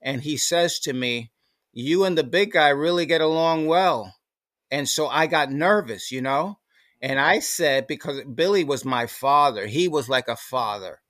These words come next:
And I said, "Billy, do you not want me to be his friend?" And he stops in his tracks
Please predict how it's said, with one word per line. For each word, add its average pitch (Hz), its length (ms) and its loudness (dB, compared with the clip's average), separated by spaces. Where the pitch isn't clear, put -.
And 135 240 -4
I 151 240 2
said, 139 480 0
"Billy, 165 480 2
do 135 100 -6
you 131 200 -4
not 139 360 0
want 160 260 0
me 170 140 -4
to 180 100 0
be 180 220 -2
his 180 240 -4
friend?" 202 460 -2
And 135 100 -2
he 170 200 0
stops 165 480 0
in 160 80 -2
his 139 220 -2
tracks - 760 -4